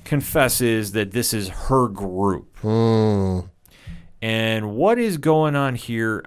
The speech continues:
Speaker 1: I think this might be a downfall to the season. I'm
Speaker 2: Okay.
Speaker 1: gonna, I'm making an early prediction.
Speaker 2: Okay.
Speaker 1: We now find out that Sherry is a part of another group that is on a mission to kill Virginia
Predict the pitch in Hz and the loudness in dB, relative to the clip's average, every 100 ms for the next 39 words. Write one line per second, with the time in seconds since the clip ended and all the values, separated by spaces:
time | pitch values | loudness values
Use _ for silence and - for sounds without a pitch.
0 | - 117 - - - 208 208 - - _ | -10 -10 -10 -16 -8 -6 -6 -10 -20 _
1 | _ _ - _ 135 147 151 160 143 123 | _ _ -20 _ -8 -6 -4 -4 -4 -2
2 | 123 120 107 98 107 104 101 - 101 87 | 0 0 0 -4 -2 -2 -2 -2 0 0
3 | - 87 80 - 76 69 - - 104 - | -2 -8 -8 -8 -10 -12 -12 -4 -2 4
4 | 98 131 143 165 185 170 139 120 - 123 | 4 4 2 0 0 0 0 0 -2 0
5 | 131 131 127 110 - - 98 82 82 87 | 4 4 4 0 -6 -8 -8 -6 -8 -6
6 | - - - 110 92 131 - _ _ _ | -8 -12 -4 0 0 0 -6 _ _ _
7 | _ _ _ _ _ - _ - 143 156 | _ _ _ _ _ -20 _ -10 -4 0
8 | 190 233 240 - 185 156 156 139 120 - | 2 4 2 2 0 4 4 4 0 -2
9 | - 156 147 120 104 101 82 107 - 139 | -2 2 2 2 0 -2 -6 -6 -4 0
10 | 123 110 113 120 120 110 101 110 104 101 | 0 -2 -2 0 0 -2 -2 0 0 -2
11 | 80 104 101 101 104 101 104 98 - 101 | -6 -4 -4 -2 -4 -4 -2 -2 -2 -4
12 | 98 - 98 95 - 104 101 92 90 85 | -6 -8 -8 -8 -4 -2 -2 -2 -4 -4
13 | 98 95 82 53 | 0 0 0 -8